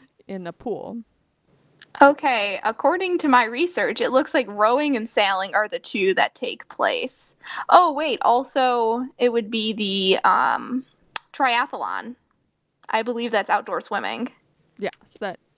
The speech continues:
Speaker 1: so, because I s-, uh, doing some research, I saw pictures of some of the wa-, water that, um, will be in these competitions,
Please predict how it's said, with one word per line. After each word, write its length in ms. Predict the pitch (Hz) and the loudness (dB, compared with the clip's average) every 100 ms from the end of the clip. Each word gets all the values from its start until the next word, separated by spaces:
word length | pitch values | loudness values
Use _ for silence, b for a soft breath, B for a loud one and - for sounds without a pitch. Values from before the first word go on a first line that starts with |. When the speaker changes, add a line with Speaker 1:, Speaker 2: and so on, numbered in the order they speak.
| - | -20
Speaker 1:
so, 120 | - - _ b b b - | -20 -20 _ b b b -8
because 380 | 277 294 269 - | -4 -2 -4 -6
I 160 | 226 254 | -6 -6
s-, 220 | - - | -12 -14
uh, 200 | 233 240 - 196 247 _ - | -10 -8 -10 -16 -20 _ -12
doing 280 | 262 277 | -10 -8
some 180 | 247 208 | -10 -12
research, 580 | 202 247 - 165 165 - b b | -8 -8 -8 -10 -10 -18 b b
I 220 | - 185 180 | -10 -10 -10
saw 320 | - 233 208 | -8 -6 -6
pictures 800 | - 240 247 - 170 160 185 - 175 | -8 -12 -10 -10 -10 -10 -14 -12 -8
of 220 | 180 165 | -8 -8
some 200 | 190 180 | -10 -10
of 60 | |
the 80 | 160 | -8
wa-, 340 | 156 170 180 - _ _ | -6 -4 -4 -6 _ _
water 420 | 175 180 196 180 170 | -6 -2 0 -2 -6
that, 220 | 160 - _ _ _ - | -10 -12 _ _ _ -18
um, 440 | 120 73 - 214 _ | -16 -16 -20 -20 _
will 160 | 185 175 | -12 -12
be 380 | 170 156 127 _ _ _ _ | -12 -14 -18 _ _ _ _
in 160 | 202 180 | -16 -14
these 160 | 170 | -14
competitions, 960 | - 190 185 175 214 220 202 180 175 | -12 -14 -12 -10 -8 -8 -10 -14 -18